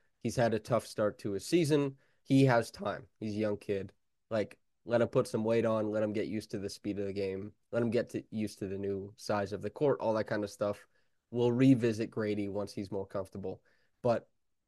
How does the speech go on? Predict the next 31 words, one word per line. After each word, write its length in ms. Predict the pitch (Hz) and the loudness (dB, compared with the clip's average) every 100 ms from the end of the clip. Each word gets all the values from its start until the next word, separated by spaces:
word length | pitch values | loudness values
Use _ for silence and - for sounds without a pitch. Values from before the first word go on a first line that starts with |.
| - | -6
Immanuel 440 | 117 117 131 151 123 | 0 4 6 4 2
Quickley 380 | 156 139 117 | 0 0 0
is 100 | 104 | 0
a 60 | 98 | -2
guy 200 | 104 104 | -2 -2
who 140 | 107 | -2
can 220 | 101 104 98 | -4 -2 -2
work 260 | 104 110 | -2 -2
in 100 | 113 | -2
a 60 | 104 | 0
lot 200 | 101 101 | -2 -2
of 60 | |
those 200 | 98 95 | -4 -6
two-man 360 | - 107 101 101 | -6 -6 -4 -4
actions 380 | 98 92 101 - | -6 -6 -10 -10
with 120 | 90 | -12
Scottie 380 | - 104 98 95 | -6 -4 -4 -6
now 340 | 95 98 98 | -6 -6 -4
and 100 | 98 | -4
in 100 | 95 | -6
the 80 | 95 | -8
future. 480 | - 98 - 101 98 _ _ - | -10 -10 -6 -6 -8 _ _ -2
He's 140 | 131 | 2
a 80 | 120 | 2
guy 300 | 110 113 120 | 2 4 4
who, 280 | 113 113 107 | 2 0 -2
for 240 | - 117 | -4 -4
the 80 | 104 | 0
Raptors 500 | 101 107 - 110 104 | 2 0 0 -6 -6
who 220 | - 101 | -4 -2
are 340 | 101 95 95 | -2 -2 -6